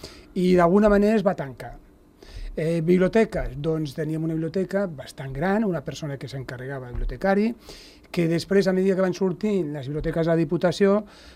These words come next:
doncs, lògicament, van portar una sèrie de llibres cap allà, ho van pas-, traspassar,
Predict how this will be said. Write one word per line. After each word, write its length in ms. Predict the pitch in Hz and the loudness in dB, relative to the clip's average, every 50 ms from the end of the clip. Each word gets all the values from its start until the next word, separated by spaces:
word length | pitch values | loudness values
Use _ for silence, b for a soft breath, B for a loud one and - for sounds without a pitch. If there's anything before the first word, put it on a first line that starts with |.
| B B | B B
doncs, 440 | 196 190 156 180 170 156 147 139 151 | -6 -4 -2 -2 -2 -2 -2 -4 -2
lògicament, 640 | 156 160 151 143 170 - 165 175 190 190 180 156 135 | -2 -2 0 0 0 0 2 2 2 2 0 -2 -4
van 160 | 147 147 147 | -6 -6 -6
portar 300 | 139 156 147 135 175 160 | -6 -8 -8 -6 -4 -2
una 140 | 156 151 - - | 0 0 0 2
sèrie 220 | 160 160 156 160 | 0 0 -2 -2
de 80 | 160 160 | -2 0
llibres 300 | 156 160 165 156 165 165 | 0 0 0 -2 -2 -4
cap 160 | - 175 156 - | -4 -6 -4 -2
allà, 540 | 185 190 202 208 208 214 214 220 220 220 214 185 170 - - - - - - | 0 2 4 4 4 2 2 0 -2 -2 -4 -6 -12 -14 -18 -20 -20 -16 -12
ho 140 | 208 151 135 | -12 -10 -8
van 300 | 143 147 143 143 143 135 | -8 -8 -6 -6 -6 -4
pas-, 220 | 131 - - 156 - | -4 -4 -4 -4 -4
traspassar, 540 | - 196 160 135 - 208 - - 208 208 226 | -4 -4 -2 2 2 2 4 4 2 0 0